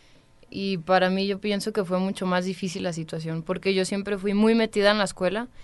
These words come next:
entonces igual, o sea, re-, me recibí y ya era como que,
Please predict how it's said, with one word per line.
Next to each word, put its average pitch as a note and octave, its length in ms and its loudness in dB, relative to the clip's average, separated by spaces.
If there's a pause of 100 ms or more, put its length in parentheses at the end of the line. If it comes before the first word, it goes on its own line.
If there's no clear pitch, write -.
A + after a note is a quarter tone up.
(340)
entonces F3+ 560 -4
igual, F3 300 0 (480)
o F#3+ 40 -14
sea, E3+ 220 -10 (180)
re-, E3+ 200 -10
me F3 200 -2
recibí F3 640 -4
y - 120 -8
ya F3 140 -6
era E3+ 120 -6
como E3+ 260 -8
que, E3 280 -10